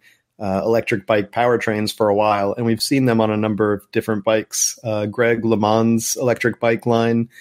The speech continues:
uses the, uh, the former version of this. And now that this new kit is out, there's already a couple bike companies coming out with this new,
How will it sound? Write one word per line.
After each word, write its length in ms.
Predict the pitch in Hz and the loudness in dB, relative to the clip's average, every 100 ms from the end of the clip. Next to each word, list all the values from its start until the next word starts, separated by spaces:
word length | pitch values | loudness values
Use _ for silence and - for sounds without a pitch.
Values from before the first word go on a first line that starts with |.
| - _ - | -20 _ -2
uses 480 | 110 104 113 101 - | 0 2 0 -2 0
the, 260 | 107 98 | 0 2
uh, 260 | 92 92 98 | 2 0 -2
the 120 | 101 | -4
former 420 | - 117 117 113 | 0 0 4 2
version 340 | 113 117 113 123 | 2 0 2 -2
of 140 | 113 | 0
this. 440 | 123 117 - - - 117 | -2 -2 -4 -8 -6 -2
And 120 | 110 | 0
now 180 | 110 113 | 2 2
that 120 | 101 | -2
this 140 | 107 | -2
new 160 | 127 143 | -2 0
kit 160 | 127 | 0
is 120 | 110 107 | 0 0
out, 160 | 107 | 0
there's 140 | 113 117 | -2 0
already 240 | 127 127 | 0 0
a 60 | 117 | 0
couple 280 | 113 110 110 | -2 0 0
bike 200 | 113 107 | -2 0
companies 400 | 117 107 107 - | -4 -2 -6 -2
coming 240 | 110 107 | -2 -2
out 140 | 110 | -4
with 100 | 120 | -6
this 220 | - 107 107 | -4 -4 -4
new, 340 | 104 113 107 | -2 -2 -2